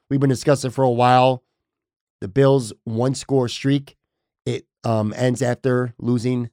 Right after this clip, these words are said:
seven straight games by a score. Last year, the Bills were oh and six in one-score games, and, and this year they were oh and one. So that was big news, whether it was credible, you know, whether you thought it was a, a bullshit stat or not.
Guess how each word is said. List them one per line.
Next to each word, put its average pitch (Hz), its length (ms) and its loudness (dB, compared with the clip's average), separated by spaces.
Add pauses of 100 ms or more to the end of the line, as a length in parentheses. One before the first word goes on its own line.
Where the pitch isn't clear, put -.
(100)
seven 127 360 -4
straight 120 260 -4
games 123 460 -2 (360)
by 123 140 0
a 117 80 -2
score. 143 380 2
Last 127 260 0
year, 131 80 -2
the 120 80 -4
Bills 127 260 0
were 117 160 -4
oh 127 160 2
and 120 140 -4
six - 480 -4 (380)
in 127 120 -2
one-score 147 460 2
games, 147 480 0
and, 120 240 -4
and 120 180 -2
this 120 200 -4
year 127 200 0
they 113 140 -4
were 98 320 -6 (480)
oh 135 160 6
and 110 160 -2
one. 135 400 2
So 110 540 -2 (640)
that 131 220 0
was 131 160 -4
big 147 240 0
news, 156 460 2
whether 139 240 0
it 123 80 -4
was 110 140 -8
credible, 240 720 -4 (420)
you - 80 -6
know, 180 100 4
whether 208 220 6
you 202 160 4
thought 180 300 4
it 180 80 4
was 165 160 4
a, 156 60 -2
a 151 180 0
bullshit 139 460 0
stat 139 220 0
or 127 80 0
not. 120 300 0